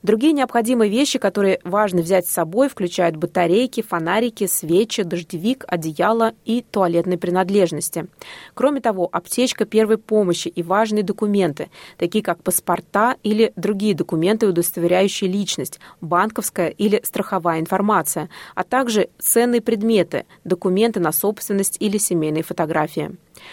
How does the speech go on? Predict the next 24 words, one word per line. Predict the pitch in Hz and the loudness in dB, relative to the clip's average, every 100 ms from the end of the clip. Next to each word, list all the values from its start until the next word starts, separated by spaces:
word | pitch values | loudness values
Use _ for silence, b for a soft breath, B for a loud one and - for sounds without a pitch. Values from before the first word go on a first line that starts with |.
| B B B | B B B
Хотя | 196 214 | -2 0
главная | 247 269 262 | 2 2 0
рекомендация | 240 214 214 226 220 208 190 | 0 2 2 2 2 2 0
спасательных | - 196 190 196 185 175 | 0 -2 2 0 0 -2
служб | - 220 269 - | -2 -2 -2 -2
заключается | 196 190 - 202 - | -4 -4 0 0 0
в | - | -2
том, | - 202 | 0 0
чтобы | 170 - 160 170 | -2 -6 -2 0
люди | 202 190 175 - | 2 0 0 0
эвакуировались, | 175 175 - 190 254 254 175 - - B B - | -2 -2 -2 0 2 2 2 -2 -6 B B -4
некоторые | 180 220 - 262 | 2 2 2 0
граждане | 220 226 226 202 214 | 2 2 2 0 -2
порой | 214 175 196 | 0 2 2
решают | 214 - 165 170 - | 2 0 0 -2 -4
остаться. | 185 - 156 151 - 170 _ - B B B - | -6 -2 -2 -2 -6 -10 _ -20 B B B -4
Николь | 202 - 262 247 | -2 2 2 2
Уэстел | 190 208 - 165 165 | 2 0 0 -2 0
живет | 170 180 254 - | 0 2 2 0
в | 180 | -4
нижнем | 185 202 233 233 | -2 2 2 0
течении | 214 196 - 196 202 | -2 -4 0 2 2
реки | 170 - | 0 0
Макдональд, | 190 185 190 240 170 143 | 0 2 2 2 2 -2